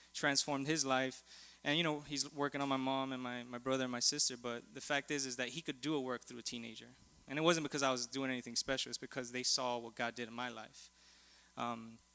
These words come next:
and there's a similar story with one of the kids I work with at North Miami High. His name's Stephen Lee. Um, really good kid. He's same situation as me. Eighteen-year-old, eighteen-year-old kid, only Christian in his household. They criticize him.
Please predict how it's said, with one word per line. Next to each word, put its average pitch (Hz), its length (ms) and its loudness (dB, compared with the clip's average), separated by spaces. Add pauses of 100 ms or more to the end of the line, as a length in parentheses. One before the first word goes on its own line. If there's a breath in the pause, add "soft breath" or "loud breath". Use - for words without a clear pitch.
(380)
and 143 80 2
there's 147 140 4
a 135 60 6
similar 156 280 6
story 139 300 4
with 131 220 -2
one 139 120 0
of 135 60 0
the 131 80 0
kids 135 160 -2
I 135 60 4
work 135 200 0
with 131 160 -2
at 123 100 0
North 131 220 -4
Miami 127 220 -2
High. 139 180 0
His 123 160 -4
name's 120 220 0
Stephen 139 360 2
Lee. 117 160 -6 (640 loud breath)
Um, 117 520 -2 (120)
really 147 260 6
good 139 200 0
kid. 131 220 2
He's 135 440 2 (180)
same 147 280 6
situation 151 460 2
as 147 80 -8
me. 165 160 -2 (260)
Eighteen-year-old, 135 720 2
eighteen-year-old 139 500 0
kid, 139 320 6 (460 loud breath)
only 139 220 2
Christian 143 340 0
in 135 80 -4
his 135 120 2
household. 135 500 2
They 127 100 -2
criticize 131 600 2
him. 131 340 -6